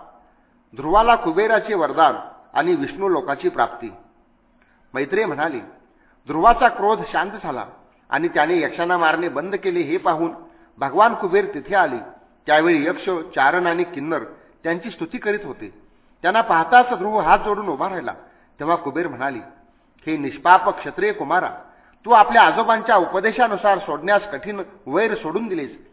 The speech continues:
त्यामुळे मी तुझ्यावर संतुष्ट झालो आहे. वास्तविक तू यक्षांना किंवा यक्षांनी तुझ्या भावाला मारले नाही.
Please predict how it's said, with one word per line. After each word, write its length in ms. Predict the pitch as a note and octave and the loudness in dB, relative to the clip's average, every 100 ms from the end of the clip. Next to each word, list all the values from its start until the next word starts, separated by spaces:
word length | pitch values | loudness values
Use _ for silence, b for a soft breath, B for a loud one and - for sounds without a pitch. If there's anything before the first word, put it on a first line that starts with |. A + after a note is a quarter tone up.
| b b _ | b b _
त्यामुळे 380 | F3 A#3+ A#3+ A3+ | 4 4 4 0
मी 120 | A3 | -2
तुझ्यावर 460 | G#3+ D#3+ E3+ G3+ G3+ | -6 -4 2 2 2
संतुष्ट 460 | - C#3+ A3 G#3+ | -4 -10 -10 -10
झालो 260 | F#3+ B2+ B2+ | -8 -8 -8
आहे. 180 | A#2 A2 - b b b - | -8 -10 -20 b b b -2
वास्तविक 460 | C3 - G3 A3+ - | -2 0 -2 -2 -8
तू 400 | - - - G#3+ | -20 -20 -8 0
यक्षांना 400 | F3+ - A#3+ A#3+ | 0 0 0 0
किंवा 260 | A#3 A3+ | 0 2
यक्षांनी 420 | F#3 D#3+ G#3+ A3 | 2 0 -2 -4
तुझ्या 280 | G#3+ F3 G#3 | -4 -2 0
भावाला 380 | F3+ F3+ F#3+ F#3+ | 2 0 2 2
मारले 340 | E3+ C3 D#3+ | 0 -2 -4
नाही. 240 | F#3+ C#3+ | -6 -8